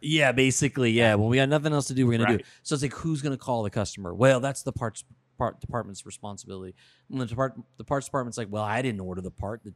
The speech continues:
Speaker 1: the advisor ordered the part. It's his responsibility." And he's like, "Well, I don't do that. I got a customer to write up and phone calls to answer." And
Speaker 2: Exactly.
Speaker 1: and, and so I personally think that it's,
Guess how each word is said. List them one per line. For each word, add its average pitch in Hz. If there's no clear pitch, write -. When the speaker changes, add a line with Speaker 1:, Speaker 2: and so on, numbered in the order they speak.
Speaker 1:
the 101
advisor 110
ordered 95
the 90
part. 123
It's -
his 170
responsibility." 92
And -
he's 117
like, 92
"Well, 113
I 151
don't 131
do 113
that. 110
I 139
got 127
a -
customer 127
to 104
write 101
up 131
and 95
phone 131
calls 113
to 107
answer." 117
And 101
Speaker 2:
Exactly. 95
Speaker 1:
and, 113
and 127
so 123
I 156
personally 143
think 110
that 101
it's, -